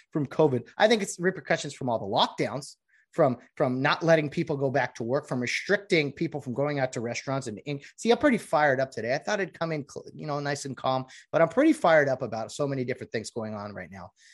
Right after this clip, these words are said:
Not even, I haven't got to around the world yet. Um, but I just love how some things, you know, when,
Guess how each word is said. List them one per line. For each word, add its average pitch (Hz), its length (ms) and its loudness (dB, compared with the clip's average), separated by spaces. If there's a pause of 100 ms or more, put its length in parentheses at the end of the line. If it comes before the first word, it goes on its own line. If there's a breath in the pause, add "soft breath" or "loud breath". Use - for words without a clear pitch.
(180 soft breath)
Not 196 160 6
even, 143 320 2 (200)
I 131 40 -4
haven't 135 240 -4
got 208 220 4
to 160 120 0
around 139 240 2
the 110 60 -6
world 117 280 -4
yet. 87 140 -10 (640 soft breath)
Um, 110 420 2 (1200)
but 143 380 2 (1200)
I 302 180 6
just 254 300 2
love 127 440 -2
how 156 220 0
some 185 320 -2
things, 185 560 -2 (520 soft breath)
you 190 120 2
know, 208 160 8
when, 185 240 2